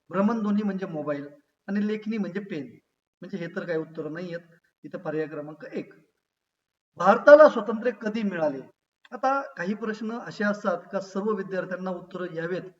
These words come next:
म्हणून त्या प्रश्न, सोपे सोपे प्रश्न टाकले जातात.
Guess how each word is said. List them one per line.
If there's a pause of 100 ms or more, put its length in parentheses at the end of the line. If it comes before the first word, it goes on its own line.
(360)
म्हणून (420)
त्या
प्रश्न, (320)
सोपे
सोपे
प्रश्न
टाकले
जातात.